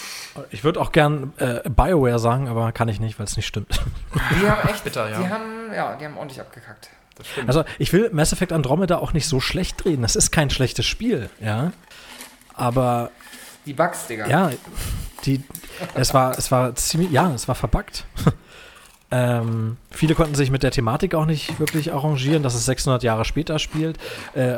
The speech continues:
Speaker 1: oder dass das Potenzial, dass es in einer völlig neuen Galaxie spielt, äh, dass das nicht so voll ausgenutzt wurde. Letztendlich hockt man nur in diesem Cluster,
Speaker 2: Mhm.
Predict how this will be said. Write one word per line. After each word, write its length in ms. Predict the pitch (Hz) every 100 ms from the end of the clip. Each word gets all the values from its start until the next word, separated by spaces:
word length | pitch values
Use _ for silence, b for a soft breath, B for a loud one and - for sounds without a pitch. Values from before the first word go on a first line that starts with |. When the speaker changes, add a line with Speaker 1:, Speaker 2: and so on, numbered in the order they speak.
| 120
Speaker 1:
oder 200 | 147 127
dass 300 | 120 - -
das 140 | - -
Potenzial, 760 | - - 113 - 113 160 175
dass 160 | 117 -
es 140 | 110
in 100 | 117
einer 80 | 113
völlig 360 | - 175 165
neuen 340 | 131 120 131 190
Galaxie 500 | 147 127 - - 196
spielt, 500 | - - 104 92 - B B B B B B
äh, 180 | - 113
dass 200 | 110 -
das 180 | 143 -
nicht 140 | 135
so 80 | 131
voll 200 | - 127
ausgenutzt 600 | 117 127 120 101 - -
wurde. 220 | 92 90
Letztendlich 440 | 90 104 127 120 -
hockt 200 | - -
man 100 | 123
nur 140 | 131
in 80 | 143
diesem 180 | 123 117
Cluster, 420 | - 113 - 208 - - - -
Speaker 2:
Mhm. 240 | 135 123